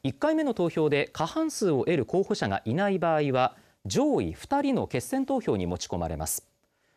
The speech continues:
この決選投票では、党員票が各都道府県連一票ずつの四十七票となります。二人のうち、その都道府県で多かった人に一票が入ります。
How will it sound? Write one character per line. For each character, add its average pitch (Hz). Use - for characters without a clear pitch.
こ -
の 240
決 208
選 262
投 262
票 165
で 120
は、 101
党 247
員 240
票 196
が 160
各 -
都 151
道 240
府 -
県 214
連 90
一 110
票 208
ず 175
つ 131
の 98
四 247
十 87
七 143
票 147
と 87
な 80
り 76
ま 85
す。 -
二 262
人 254
の 202
う 147
ち、 -
そ -
の 214
都 175
道 254
府 -
県 170
で 120
多 277
か 233
っ 220
た 180
人 247
に 175
一 -
票 92
が 78
入 82
り 76
ま 82
す。 -